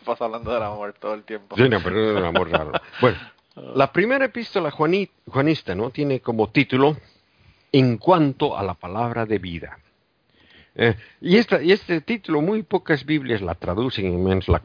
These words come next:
Speaker 2: ni siquiera la colocan, ¿no? Bueno, y esta epístola trata sobre los, eh, seguidores del docetismo, ¿no?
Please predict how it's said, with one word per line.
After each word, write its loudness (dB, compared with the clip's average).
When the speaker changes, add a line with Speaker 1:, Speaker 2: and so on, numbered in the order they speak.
Speaker 2:
ni 2
siquiera 2
la 0
colocan, -4
¿no? -12
Bueno, 4
y 8
esta 6
epístola 4
trata 4
sobre 2
los, -2
eh, -4
seguidores 2
del 4
docetismo, 0
¿no? -6